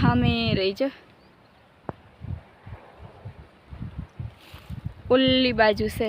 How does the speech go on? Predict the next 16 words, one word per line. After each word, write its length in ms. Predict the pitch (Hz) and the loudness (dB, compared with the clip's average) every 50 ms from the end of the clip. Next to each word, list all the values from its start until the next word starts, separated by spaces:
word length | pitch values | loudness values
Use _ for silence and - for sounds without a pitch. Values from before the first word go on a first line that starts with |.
| 208 - - | -4 -6 -6
સામે. 800 | - 208 208 208 208 208 208 202 202 202 196 190 190 185 185 185 - - - - _ _ - - - - - - - - - - - - - - _ - - - - - - - - | -4 -2 -2 -2 -2 -2 -2 -2 -2 -2 -4 -4 -6 -8 -10 -12 -16 -20 -20 -20 _ _ -20 -20 -20 -10 -10 -8 -8 -8 -10 -10 -12 -12 -12 -14 _ -20 -20 -20 -20 -20 -20 -20 -12
હવે 220 | - 208 220 226 226 233 233 233 | -10 -6 -4 -2 0 0 0 -2
એન 100 | 226 220 | -4 -8
પપ્પાએ 300 | 240 220 - 247 247 240 | -12 -8 -2 0 4 4
આવી 240 | 240 240 247 247 220 220 | 4 4 2 -2 -4 -4
ગયા 160 | 254 247 247 - | -4 -4 -4 -6
છે 60 | 269 | -6
એટલે 160 | 254 254 226 | -2 -2 -2
આપણે 180 | 220 226 226 220 - | -2 0 -4 -4 -4
ઘરે 160 | 226 233 247 240 240 | -2 -2 -2 -2 0
જવાની 280 | 226 226 233 233 226 220 - | 0 0 0 -2 -4 -6 -4
તૈયારી 380 | 226 226 233 226 226 226 226 - - - - | -2 0 2 2 0 0 -4 -10 -10 -6 -4
કરી 200 | 254 254 262 254 | -4 -4 -2 -4
લીધી 260 | 247 240 214 269 262 247 | -4 -4 -4 -4 -4 -4
જ 160 | - - - | -8 -10 -2
છે. 140 | - 294 | 0 0